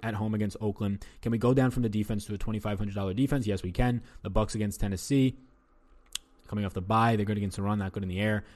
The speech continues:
Um, Carolina against San Francisco. I like that. There we go. This is the lineup. I like it. Look, Kenny Stills, he played ninety plus percent of the snaps, was the wide receiver number two, had over a hundred yards. Will Fuller's expected to miss a couple of weeks. Man, I like that. So, obviously, Ryan Tannehill's the problem here.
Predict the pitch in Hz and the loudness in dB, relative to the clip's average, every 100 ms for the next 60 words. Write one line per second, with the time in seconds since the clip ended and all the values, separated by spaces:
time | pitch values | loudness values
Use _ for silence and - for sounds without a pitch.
0 | - - 95 98 113 110 107 104 101 107 | -18 -10 -6 0 0 2 0 0 -2 -2
1 | 98 98 131 120 131 117 101 95 95 95 | -2 -2 -2 -2 0 0 -2 -6 -8 -12
2 | - - 113 95 82 _ - - - - | -14 -6 -4 -4 -8 _ -20 -20 -20 -18
3 | - - - - - - 180 226 240 120 | -18 -16 -16 -18 -10 -2 2 6 8 6
4 | 147 214 - - - - 180 - 214 214 | 6 4 4 -6 -10 2 2 4 2 6
5 | 247 233 131 170 208 214 165 202 190 202 | 6 6 4 0 4 4 4 0 2 0
6 | - 170 196 170 202 190 127 117 135 175 | 0 -4 -4 -2 0 0 0 -2 2 2
7 | 175 196 175 175 147 185 127 147 180 143 | 2 0 0 0 4 4 4 4 2 2
8 | 180 175 175 170 110 160 208 190 160 - | 2 4 4 4 2 2 4 4 4 0
9 | 175 170 139 160 160 151 165 143 160 - | -2 0 0 -2 -2 -2 2 6 6 4
10 | - - _ _ _ _ _ - 151 165 | -14 -20 _ _ _ _ _ -2 2 2
11 | 98 117 160 - 87 135 123 - 147 170 | 2 2 0 0 -2 0 0 -2 0 0
12 | 147 131 123 123 117 107 98 104 98 - | 2 2 2 0 0 0 -2 -4 -4 -4
13 | 127 117 87 90 | -4 -4 -4 -6